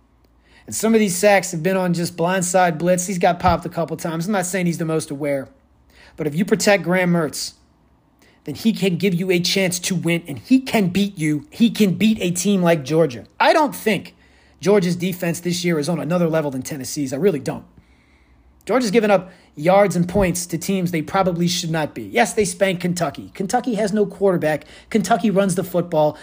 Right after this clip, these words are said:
Kentucky is the teams like Arkansas that Georgia destroys. Not a team like Florida.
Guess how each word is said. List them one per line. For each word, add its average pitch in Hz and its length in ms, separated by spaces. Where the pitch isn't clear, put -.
Kentucky 233 480
is 196 120
the 202 80
teams 208 360
like 180 240
Arkansas 185 560
that 202 160
Georgia 202 440
destroys. 180 760
Not 170 380
a 160 60
team 165 260
like 139 160
Florida. 107 400